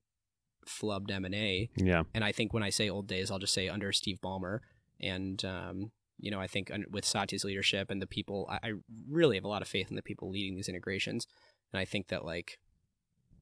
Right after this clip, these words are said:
Speaker 1: you know, we'll, we'll probably <laughs> end up doing a follow-up episode
Speaker 2: Yeah.
Speaker 1: one way or another. But
Speaker 2: Well,
Speaker 1: I,
Speaker 2: and here's,
Speaker 1: I'm, I'm
Speaker 2: so here's
Speaker 1: bullish.
Speaker 2: something interesting that we haven't talked about at all on this episode, but I think is really relevant. This is by far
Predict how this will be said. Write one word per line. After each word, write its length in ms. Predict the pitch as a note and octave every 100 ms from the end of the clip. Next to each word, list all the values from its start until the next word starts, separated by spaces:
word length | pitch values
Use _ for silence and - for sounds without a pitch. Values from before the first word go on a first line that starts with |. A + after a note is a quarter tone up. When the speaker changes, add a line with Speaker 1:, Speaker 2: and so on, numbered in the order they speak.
| - - - - - _
Speaker 1:
you 100 | A2
know, 280 | F#2+ G2 C3 _ _
we'll, 140 | E2+ -
we'll 140 | G#2+
probably 280 | A2 A#2 A2+
<laughs> 20 |
end 120 | G#2+ A2
up 80 |
doing 220 | - A2+ G2
a 40 |
follow-up 440 | A#2 A2 A2+ G2
episode 320 | F#2+ G2 F2+ F2
Speaker 2:
Yeah. 120 | F2
Speaker 1:
one 100 | E2+
way 120 | F#2
or 80 | F2+
another. 300 | F#2+ G#2+ F2+
But 200 | F2+ - - - - -
Speaker 2:
Well, 120 | A#2
Speaker 1:
I, 40 |
Speaker 2:
and 80 | A#2+
here's, 240 | D3 D#3+ B2
Speaker 1:
I'm, 100 | B2+
I'm 80 |
Speaker 2:
so 140 | A#2 D3
here's 80 | C3+
Speaker 1:
bullish. 180 | G3+ -
Speaker 2:
something 180 | B2
interesting 300 | G2 - G#2
that 80 | F2
we 100 | F2+
haven't 200 | G2 G2+
talked 220 | F2 E2
about 220 | E2+ D2+ C#2+
at 80 | -
all 300 | D#2+ D2+ D2
on 120 | C#2+
this 180 | D2 -
episode, 380 | - - - B1+
but 80 | D2
I 40 |
think 140 | C#2+ D2+
is 100 | C#2
really 400 | D#2 E2 D2+ C#2+
relevant. 420 | C#2 B1+ A#1+ C#2+ - - - - _
This 240 | - E3 C#3
is 120 | F#2
by 260 | E2 D2+ D2
far 960 | - - - A2+ B2+ A#2 D2 - -